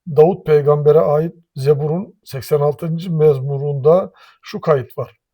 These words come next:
"Senin evine giden yollara gönül bağlamış adam Bekke Vadisi'nden geçerken."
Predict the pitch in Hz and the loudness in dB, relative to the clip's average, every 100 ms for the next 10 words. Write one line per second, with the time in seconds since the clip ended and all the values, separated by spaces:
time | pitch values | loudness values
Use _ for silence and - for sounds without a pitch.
0 | _ _ _ _ - - 147 190 190 147 | _ _ _ _ -12 -2 -2 -2 -4 -6
1 | 151 156 175 143 151 135 135 135 139 135 | -4 -4 -4 -4 -4 -2 -2 0 0 0
2 | 147 139 147 165 190 175 _ _ - 143 | 0 -2 -2 -2 -6 -12 _ _ -2 0
3 | 147 147 180 - - 131 143 190 202 156 | 2 0 -2 -8 -12 -4 -2 -2 -4 -6
4 | 180 185 - 131 139 123 123 - 127 139 | -8 -8 -6 -4 -2 -2 -6 -14 -10 -8
5 | 196 175 - 165 123 135 107 | -4 -4 -4 -6 -4 -6 -6